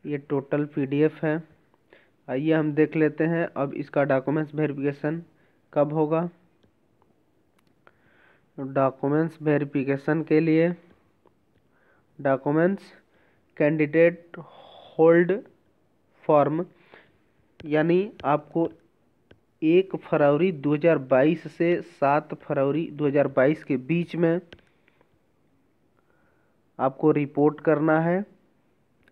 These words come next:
नौ बजे से परेड ग्राउंड सेक्टर पाँच पंचकूला में। तो दोस्तों,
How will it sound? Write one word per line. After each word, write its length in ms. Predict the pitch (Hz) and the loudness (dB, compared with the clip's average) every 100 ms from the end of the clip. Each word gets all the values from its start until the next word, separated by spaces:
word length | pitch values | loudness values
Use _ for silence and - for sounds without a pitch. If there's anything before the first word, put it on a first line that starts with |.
| _ - | _ -12
नौ 520 | 147 151 147 165 165 - _ _ _ _ - | -4 0 4 2 0 -6 _ _ _ _ -18
बजे 420 | 143 143 139 170 | -6 -4 0 -2
से 260 | 165 175 180 214 - _ _ _ _ - | 0 2 0 0 -12 _ _ _ _ -4
परेड 380 | 147 147 165 165 143 | 0 2 2 0 2
ग्राउंड 480 | 139 131 160 175 202 220 - - - | 2 2 2 -2 -6 -12 -20 -8 -2
सेक्टर 500 | 151 147 - 156 165 165 _ _ _ _ | -2 -2 -2 0 0 -6 _ _ _ _
पाँच 360 | 160 156 151 156 208 - - _ _ | -2 0 -2 -6 -12 -12 -20 _ _
पंचकूला 800 | 147 156 156 214 - 135 123 123 | -2 -2 -4 -10 -8 -6 -2 -2
में। 240 | 123 123 131 - _ _ _ _ _ _ _ _ _ - _ _ | -2 -6 -8 -14 _ _ _ _ _ _ _ _ _ -20 _ _
तो 80 | 147 | -12
दोस्तों, 500 | 143 151 151 180 | -2 -2 0 2